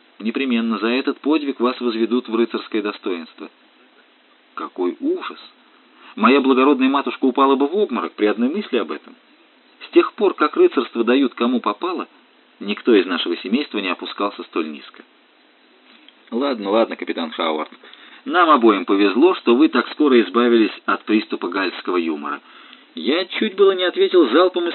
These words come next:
всех орудий. Клянусь небом, сэр, еще пять минут,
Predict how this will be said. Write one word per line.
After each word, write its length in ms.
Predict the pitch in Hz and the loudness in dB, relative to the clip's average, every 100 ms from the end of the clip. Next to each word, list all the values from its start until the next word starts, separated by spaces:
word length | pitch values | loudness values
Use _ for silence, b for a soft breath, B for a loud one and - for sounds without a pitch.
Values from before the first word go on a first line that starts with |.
| - | 0
всех 220 | 180 160 | 2 2
орудий. 380 | 165 117 80 71 _ _ _ _ _ - | 0 -2 -4 -12 _ _ _ _ _ -14
Клянусь 340 | - 90 123 156 | -6 -2 0 0
небом, 300 | 180 98 - | 0 0 0
сэр, 160 | 165 127 | 2 2
еще 260 | 85 104 120 | 0 0 0
пять 320 | 160 165 110 | 2 0 0
минут, 360 | 107 113 156 | 0 2 0